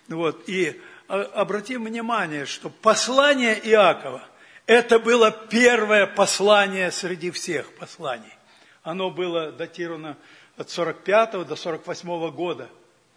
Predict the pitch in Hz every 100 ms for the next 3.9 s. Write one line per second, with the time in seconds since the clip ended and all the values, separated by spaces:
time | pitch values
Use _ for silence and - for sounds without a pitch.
0 | _ _ _ - 151 170 180 - 185 226
1 | 254 262 262 262 269 202 196 185 208 220
2 | 214 131 180 180 208 220 - 233 220 147
3 | 208 208 208 190 190 185 - 185 190